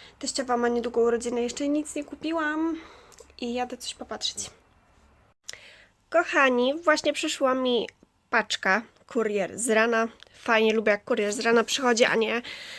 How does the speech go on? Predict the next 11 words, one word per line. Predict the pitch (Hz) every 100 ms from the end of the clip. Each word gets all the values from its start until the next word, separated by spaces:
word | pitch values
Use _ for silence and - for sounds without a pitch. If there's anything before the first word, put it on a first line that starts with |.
| - - -
e, | 214 214
po | 226
południu. | 247 226 220 240 262 - - - -
I | 302
jest | 311 330 -
to | 294
paczka | - 277 - 277 269
z |
Mixit. | 254 214 - 247 254 - - - -
Jak | 269 269
dużo | 320 311 311 302